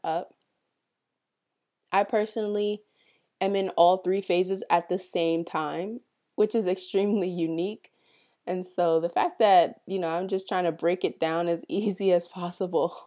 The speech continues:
because it's just been, um, it's been a lot. I'm not gonna lie, it's been a lot, um, to just juggle all those things. Um, but most importantly, keeping my mindset in line, um,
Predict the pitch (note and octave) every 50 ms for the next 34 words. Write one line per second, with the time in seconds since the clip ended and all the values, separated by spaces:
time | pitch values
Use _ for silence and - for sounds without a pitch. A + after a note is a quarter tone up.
0 | _ _ _ _ - A3 G#3+ - A#3 G#3+ A#3 B3 B3 - - A3 A3 A3+ A#3 A3
1 | - F#3+ F#3 F3 E3+ F3 E3+ - - D#3+ D#3 D#3 D3+ - - A3 A#3 - - A4+
2 | A#4 B4 G4+ D#4 E4 F4+ - - F3+ G3 G#3+ A#3+ A#3+ G#3 G3+ G3 E3+ D3 - -
3 | - A3+ A3 G3+ F3+ D#3+ D3 - - - _ _ _ _ _ _ _ _ _ _
4 | _ - - F3+ F3 E3+ E3 F3 - F#3+ G3 A3+ A#3+ A3+ - - E3 E3 D#3+ D#3+
5 | D#3 D3+ - D#3 D#3 D#3 D3+ D#3 D#3+ E3 - - - E3 D#3 D#3 D#3 D#3 E3 -
6 | - _ _ _ _ _ _ _ _ - - F3 F3 F3 F3+ F3 - - E3+ F3
7 | F#3 F3+ - F3+ F3+ - G3 F3+ E3 A#2 C#3+ E3+ E3 D#3+ D#3 - - - F3 F3+
8 | - E3+ E3+ E3 D#3+ D3+ C#3+ D3 D3 D3 D3 D#3+ F#3+ - _ _ _ _ _ _
9 | _ _ - D#3+ D#3+ D#3+ E3 G#3 G3+ G#3+ - - A#3+ G#3+ G#3+ - - _ _ _
10 | _ _ - - G3 G3 F#3+ F3 F3 E3 E3 E3+ F3+ G#3 A3+ B3+ B3+ - _ _
11 | _ _ _ _ _ _ _ _ - E3+ E3+ E3 D#3+ D#3+ D#3 D3+ D3+ D#3+